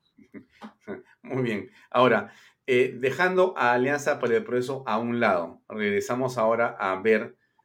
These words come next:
lo que pasa con Acción Popular. Eh, Acción Popular ha tenido una serie de votaciones, eh, extrañas, sinuosas, incomprensibles, sobre todo porque hemos visto lo que ha pasado con Acción Popular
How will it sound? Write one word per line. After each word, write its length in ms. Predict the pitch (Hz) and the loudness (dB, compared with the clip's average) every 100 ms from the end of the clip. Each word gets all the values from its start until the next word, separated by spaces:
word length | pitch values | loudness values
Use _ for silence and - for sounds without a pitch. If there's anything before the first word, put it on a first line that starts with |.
| - | -10
lo 100 | 110 | -4
que 100 | 113 | 0
pasa 240 | 135 127 | 0 0
con 120 | 117 | -2
Acción 280 | 107 - 113 | -2 -4 -6
Popular. 460 | 107 98 90 82 - _ _ _ _ _ - | -4 -6 -6 -6 -10 _ _ _ _ _ -8
Eh, 220 | 127 123 131 | -2 0 0
Acción 280 | 139 190 185 | 0 2 0
Popular 340 | 156 156 156 | 2 4 4
ha 120 | 165 139 | 4 2
tenido 380 | 147 147 147 | 2 0 0
una 220 | 151 139 127 | 0 -2 -2
serie 200 | 147 139 | 2 2
de 60 | |
votaciones, 760 | 120 110 - 127 123 123 - _ - | 2 0 -2 0 0 -4 -8 _ -4
eh, 220 | 104 104 | -2 -2
extrañas, 720 | 110 - 143 135 127 127 127 - | -4 -6 2 4 6 4 0 -6
sinuosas, 840 | - 113 117 143 127 127 127 - - | -12 -6 0 2 2 0 -2 -4 -4
incomprensibles, 1300 | 135 135 139 131 123 123 127 208 151 107 110 - - _ _ _ _ | -2 2 2 4 4 2 4 2 2 0 -2 -8 -18 _ _ _ _
sobre 280 | - 139 151 | 0 4 4
todo 320 | 196 196 190 | 6 6 6
porque 480 | 143 135 131 131 160 | 2 2 2 2 0
hemos 400 | 165 165 156 - - 104 | 0 0 -2 -6 -8 -10
visto 420 | 120 156 - 160 | -8 -8 2 4
lo 200 | 131 113 | 6 2
que 140 | - 131 | 2 2
ha 80 | 131 | 2
pasado 420 | 127 131 127 123 | 0 2 2 2
con 140 | 113 | 0
Acción 280 | 98 - 131 | -4 -4 -2
Popular 540 | 127 104 110 104 - | -2 0 2 2 0